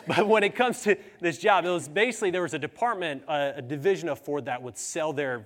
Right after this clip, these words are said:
vehicles to, um, you know, public service, law enforcement, stuff like that. And my job, I'd go and pull the vehicles, go find it in this crazy lot. They're packed and they're tight.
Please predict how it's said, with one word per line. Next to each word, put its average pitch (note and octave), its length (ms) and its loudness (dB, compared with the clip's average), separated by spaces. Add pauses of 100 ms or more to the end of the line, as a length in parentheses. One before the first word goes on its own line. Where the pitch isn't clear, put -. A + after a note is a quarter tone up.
(120)
vehicles C#3 560 -4
to, B2+ 180 -10
um, G#2+ 240 -8 (680)
you C3+ 100 -10
know, A2+ 220 -6 (280)
public C#3+ 300 -4
service, B2+ 760 -8
law B2+ 180 -6
enforcement, A#2+ 460 -12
stuff - 220 -16
like G#2+ 160 -14
that. A2 220 -8
And A2 220 -14 (320)
my D#3 240 -4
job, A2 380 -6 (440)
I'd B2+ 200 -8
go C3+ 120 -2
and A#2 120 -10
pull D#3 160 -6
the C3+ 80 -8
vehicles, B2+ 520 -10
go B2+ 120 -12
find A#2 240 -10
it A#2+ 100 -12
in A#2 60 -16
this G#2+ 120 -16
crazy C3+ 300 -10
lot. B2+ 180 -8
They're F#3+ 120 -8
packed C#3 380 -16
and A#2+ 100 -12
they're G#2 160 -12
tight. D#3 420 -10